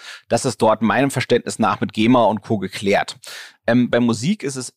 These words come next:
immer so, dass es quasi das Recht gibt, ein Sample zu nutzen. Das heißt,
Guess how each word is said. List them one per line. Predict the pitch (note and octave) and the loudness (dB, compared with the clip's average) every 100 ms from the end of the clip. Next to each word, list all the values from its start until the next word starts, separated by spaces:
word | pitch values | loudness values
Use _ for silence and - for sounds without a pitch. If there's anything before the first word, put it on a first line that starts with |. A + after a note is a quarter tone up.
| - | -2
immer | - C#3+ A#2 | 0 2 0
so, | G#2+ C#3+ | 0 0
dass | F3+ A#2+ | 0 -2
es | B2 - | -4 -8
quasi | - A#2+ A2 | -2 -2 0
das | A2 - | -4 -2
Recht | A2+ D3+ | -2 -2
gibt, | - C3 - | -6 -10 -10
ein | |
Sample | - - A2 - A#2 | -10 -4 -2 0 -2
zu | - | -2
nutzen. | G#2 G#2 - | -6 -8 -6
Das | G#2+ - | -6 -4
heißt, | - G#2+ - | -2 -2 -4